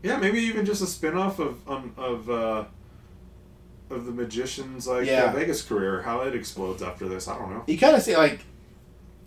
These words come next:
Speaker 2: I guess financially it didn't do huge numbers, but,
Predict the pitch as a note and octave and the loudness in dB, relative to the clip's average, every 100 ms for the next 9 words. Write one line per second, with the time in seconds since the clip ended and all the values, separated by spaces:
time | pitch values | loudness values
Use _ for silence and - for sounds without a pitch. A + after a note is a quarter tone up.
0 | - - - - - D3 F#3 - - C#3 | -20 -20 -20 -12 0 6 6 4 0 0
1 | B2+ C3 C3+ A2+ B2+ A#2+ A2 A2+ G2 - | 0 -2 -4 -2 -4 -4 -2 -4 -4 -10
2 | - A2 B2+ A#2+ A#2+ A#2+ A#2+ B2+ C3 B2+ | -8 -6 -6 -8 -6 -4 -2 -2 -2 -4
3 | - - - - - - - - - - | -10 -14 -20 -20 -20 -20 -20 -20 -20 -6
4 | - C#3 A#2+ A2 | 4 4 4 0